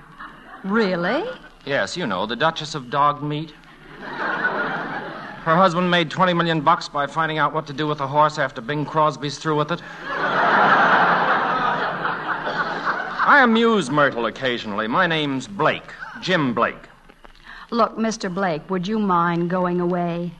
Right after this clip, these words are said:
Speaker 1: I'm boiling mad, and I can't think the things I want to think in mixed company.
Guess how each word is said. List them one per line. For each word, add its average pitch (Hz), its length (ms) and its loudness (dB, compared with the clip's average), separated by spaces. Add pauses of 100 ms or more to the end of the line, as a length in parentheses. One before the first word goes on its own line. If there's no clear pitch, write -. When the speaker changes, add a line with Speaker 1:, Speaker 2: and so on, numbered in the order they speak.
(160)
Speaker 1:
I'm 202 240 4
boiling 214 540 4
mad, 180 360 2
and 170 80 0
I 170 140 2
can't 311 320 0 (100)
think 269 280 0
the 185 100 -2
things 196 320 -2
I 185 160 4
want 208 240 6
to 151 80 -2
think 160 340 -4
in 190 140 0
mixed 202 280 -4
company. - 600 -2